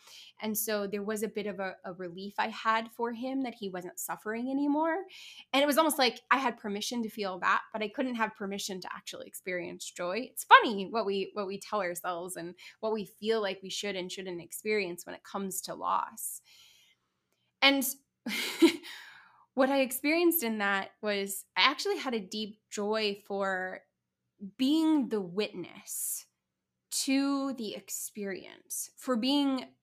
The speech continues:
present enough that I could cry and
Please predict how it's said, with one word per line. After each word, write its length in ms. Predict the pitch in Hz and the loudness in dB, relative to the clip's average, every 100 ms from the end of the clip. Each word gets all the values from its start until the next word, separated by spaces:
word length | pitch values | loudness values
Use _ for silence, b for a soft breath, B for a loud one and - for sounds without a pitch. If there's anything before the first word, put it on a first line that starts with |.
| _ | _
present 920 | - - - 294 330 320 214 180 - - 208 | -16 -14 -2 2 2 2 -2 -2 -6 -6 -6
enough 720 | 190 170 196 - - - - _ b b b b b b _ - | -4 -4 -8 -12 -18 -18 -20 _ b b b b b b _ -2
that 480 | 208 220 - - - _ _ _ _ | 6 6 6 -4 -6 _ _ _ _
I 260 | 226 240 | 4 4
could 500 | 240 - 269 247 233 226 _ | 2 -2 2 2 2 -4 _
cry 840 | - - 226 233 262 262 220 190 - | -14 -8 4 6 8 8 4 -2 -4
and 360 | 196 190 190 | -4 -4 -4